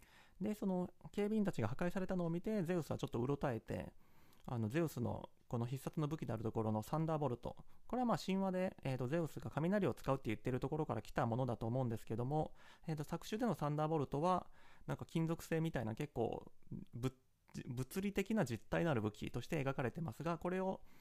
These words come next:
ソーに投げつけるんですけども、ソーは逆にこれを奪って、えーと、ゼウスに対して投げ返したことによって、ゼウスを殺害してしまいますと。まあ、作中この時点では、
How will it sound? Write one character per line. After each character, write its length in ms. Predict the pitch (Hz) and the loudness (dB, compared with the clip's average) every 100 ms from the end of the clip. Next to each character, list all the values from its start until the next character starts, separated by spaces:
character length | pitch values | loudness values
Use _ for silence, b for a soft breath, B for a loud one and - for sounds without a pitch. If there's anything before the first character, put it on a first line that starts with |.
| B B - | B B 0
ソ 140 | 202 | 2
ー 20 | |
に 80 | 156 | 4
投 80 | 117 | 4
げ 120 | 147 | 0
つ 80 | - | -2
け 100 | 175 | -2
る 100 | 160 | 0
ん 60 | 147 | 0
で 80 | |
す 80 | 147 | -2
け 100 | - | -2
ど 100 | 147 | 0
も、 300 | 175 208 - - | 2 0 -2 -4
ソ 160 | 214 | 2
ー 20 | |
は 100 | 180 | 2
逆 240 | 117 117 156 | 2 0 0
に 100 | 156 | 0
こ 100 | 151 | 0
れ 60 | |
を 80 | 147 | 2
奪 180 | 135 156 | 2 0
っ 40 | |
て、 440 | - - 226 196 - B B B | -2 -4 0 0 -2 B B B
え 80 | 127 | -2
ー 40 | |
と、 80 | 123 | -2
ゼ 120 | 120 | 0
ウ 60 | 160 | 0
ス 80 | 127 | 0
に 120 | 120 | -2
対 120 | 127 | -2
し 40 | 117 | -2
て 60 | |
投 80 | 113 | -2
げ 120 | 120 | -2
返 200 | 143 147 | -2 -2
し 60 | 127 | -2
た 100 | - | -6
こ 100 | 120 | -2
と 100 | 127 | 0
に 80 | 117 | 0
よ 80 | |
っ 20 | 120 | -2
て、 360 | - 202 190 - | -4 -2 -2 -2
ゼ 120 | 135 | 0
ウ 80 | 156 | 0
ス 60 | 196 | 0
を 40 | |
殺 220 | 180 - | -2 -2
害 120 | 143 139 | 0 0
し 60 | |
て 80 | 139 | -2
し 120 | - | -2
ま 100 | 117 | -2
い 40 | 113 | 0
ま 120 | 107 | -2
す 100 | - | -4
と。 120 | - - - B B B B B | -10 -12 -16 B B B B B
ま 100 | 160 | -6
あ、 20 | |
作 240 | - 160 - | -2 -4 0
中 160 | 254 | -2
こ 100 | 226 | 2
の 80 | 247 | 2
時 140 | 262 - | 2 0
点 180 | 311 | 0
で 80 | 226 | 2
は、 320 | 214 226 143 | 2 2 2